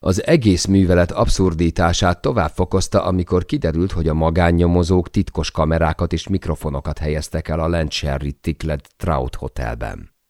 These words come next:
Azt tervezték, hogy titkos felvételt készítenek Burnside és a Virgin emberének hit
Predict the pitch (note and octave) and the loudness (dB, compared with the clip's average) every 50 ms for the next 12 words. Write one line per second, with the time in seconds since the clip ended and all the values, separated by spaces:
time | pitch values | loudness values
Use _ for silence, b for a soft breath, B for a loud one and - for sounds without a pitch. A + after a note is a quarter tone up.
0 | _ _ _ _ _ _ _ _ _ - - E3+ F3 - - G#2 F#2+ F2 F2+ F#2+ | _ _ _ _ _ _ _ _ _ 2 4 4 4 6 4 4 4 6 4 2
1 | F#2+ - - G2 - - F#2+ - - - F2+ - - D2 C#2+ - - D2 C2+ C#2 | 2 4 4 4 4 4 2 2 2 0 0 0 0 -4 -4 -2 -2 -2 -2 -2
2 | C#2 D2 C#2+ - D#2+ D2+ - - D#2+ D#2 D2+ - D#2+ D2 - D#2+ C#2+ D2 D2+ D2 | -2 -2 -2 0 -2 -2 -2 -2 -2 -2 -2 -2 -4 -4 -4 -4 -4 -4 -4 -4
3 | D2 D2+ E2+ D#2+ D2+ C#2+ - - F2 D2+ D#2 E2+ D#2 D#2 D2+ - F2+ D#2+ D2+ D2+ | 0 0 2 2 2 -2 -4 -4 -2 -2 -2 -2 -2 -2 -2 -2 -2 -2 -2 -2
4 | D#2+ C#2+ C2 B1 C2+ C2 C2 - - D#2+ D2+ C#2+ C#2 D2 C#2+ C#2+ C#2 C2+ C2+ C2 | -2 -4 -4 -4 -4 -6 -6 -6 -4 -4 -4 -2 -2 -2 -2 -2 -2 -2 -4 -6
5 | - - - D2+ - - - | -8 -6 -8 -8 -8 -8 -14